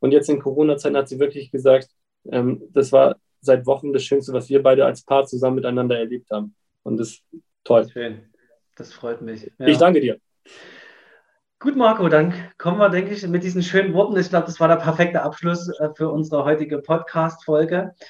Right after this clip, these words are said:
Speaker 2: Ähm, freue mich ganz, ganz sehr, dass du nochmal zur Verfügung dich gestellt hast, äh, dir die Zeit genommen hast und ich glaube, unglaublich viel Mehrwert heute hier schon wieder gegeben hast. Ähm, ganz, ganz toll. Ich bin immer gern mit dir zusammen. Ich verbringe immer gern mit dir Zeit.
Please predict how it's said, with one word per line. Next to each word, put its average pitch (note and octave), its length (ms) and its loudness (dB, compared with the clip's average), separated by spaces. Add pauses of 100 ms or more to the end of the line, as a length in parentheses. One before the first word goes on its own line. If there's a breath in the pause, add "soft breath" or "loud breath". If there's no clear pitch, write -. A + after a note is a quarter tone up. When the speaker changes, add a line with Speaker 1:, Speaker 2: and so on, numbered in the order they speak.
(280 loud breath)
Speaker 2:
Ähm, D3+ 320 -2
freue D#3 260 0
mich - 160 0
ganz, E3+ 240 -2
ganz D#3+ 220 -2
sehr, D#3+ 120 0
dass D#3 180 -4
du D#3 80 -6
nochmal D3+ 420 -4
zur C#3 180 -14
Verfügung G3+ 420 -6
dich F#3+ 160 -8
gestellt D#3+ 440 -4
hast, D#3+ 320 -4
äh, C#3 240 -8
dir C#3+ 100 -10
die C#3 140 -8
Zeit F3+ 320 -2
genommen F3 400 -4
hast E3 280 -6
und C#3 300 -8 (440 soft breath)
ich - 160 -16
glaube, C#3+ 280 -2
unglaublich D#3+ 520 -2
viel C#3+ 120 -6
Mehrwert D#3+ 400 -2
heute D3+ 180 -2
hier D#3 140 -6
schon D#3 160 -8
wieder D3+ 140 -6
gegeben C#3+ 520 -6
hast. D3+ 280 -12
Ähm, C3 320 -8
ganz, C#3 240 -6
ganz C3 260 -8
toll. E3+ 540 0 (120)
Ich - 140 -20
bin D#3+ 320 2 (260 loud breath)
immer G#3 240 4
gern F#3 220 2
mit G3 160 0
dir F#3+ 140 0
zusammen. F3+ 480 0
Ich - 80 -8
verbringe E3 320 -4
immer E3 180 0
gern D#3 200 2
mit D#3+ 120 -2
dir C#3+ 140 -2
Zeit. E3+ 440 0